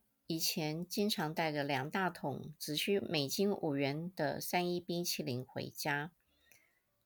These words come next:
我的晚餐就是一大桶草莓冰淇淋。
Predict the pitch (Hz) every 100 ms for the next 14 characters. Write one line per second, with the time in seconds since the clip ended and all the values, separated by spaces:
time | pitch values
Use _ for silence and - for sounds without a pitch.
0 | _ - 196 240 220 156 - - 185 190
1 | 190 202 180 - 170 160 190 170 160 143
2 | 151 - 156 127 123 131 - 156 165 -
3 | 160 127 131